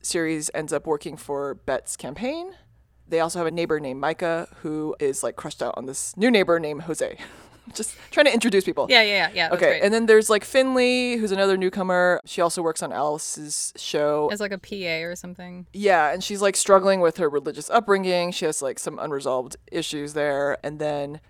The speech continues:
Speaker 1: at some point, okay, now I'm skipping way ahead. At some point in the series, Alice gets herself into, like, a throuple with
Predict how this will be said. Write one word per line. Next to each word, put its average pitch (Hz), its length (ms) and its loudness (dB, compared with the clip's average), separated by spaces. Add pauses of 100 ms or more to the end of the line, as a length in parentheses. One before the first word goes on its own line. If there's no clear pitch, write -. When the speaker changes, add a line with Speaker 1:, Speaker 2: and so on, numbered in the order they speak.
Speaker 1:
at - 140 -6
some 285 160 6
point, 233 240 2
okay, 170 160 -4
now 160 100 4
I'm 180 80 4
skipping 190 300 2
way 175 100 6
ahead. 180 300 6
At - 100 -4
some 247 140 0
point 311 180 2
in 359 60 -4
the 339 100 0
series, 214 640 0
Alice 180 380 2
gets - 340 -6
herself 190 400 -4
into, 180 180 -8
like, 151 160 -8
a 135 40 -12
throuple 175 520 -2
with 143 300 -6